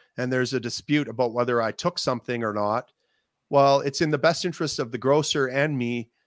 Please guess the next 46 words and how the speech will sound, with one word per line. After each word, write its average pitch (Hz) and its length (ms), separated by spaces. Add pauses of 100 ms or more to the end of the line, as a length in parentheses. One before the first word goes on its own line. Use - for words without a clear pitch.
(280)
or 131 180
maybe 143 260
he 147 180
accuses 143 440
me 131 120
falsely, 135 580
or 123 120
maybe 131 380
I 127 220
actually 123 440
do 135 160
take 120 240
something 120 360
and 113 100
he 120 60
has 120 180
a 117 60
legitimate 110 420
claim. 131 400 (200)
Either 151 280
way, 127 440 (380)
we're 135 120
both 156 260
gonna 160 160
want 139 240
some 143 160
kind 156 200
of 117 80
insurance 117 760
that 123 180
this 135 180
dispute 139 420
is 120 100
gonna 123 140
be 107 120
solved 127 480
without 123 420
us 127 260
coming 127 260
to 113 60
blows 123 480
and 113 180
pulling 123 240
out 107 160
guns 117 400
and, 107 160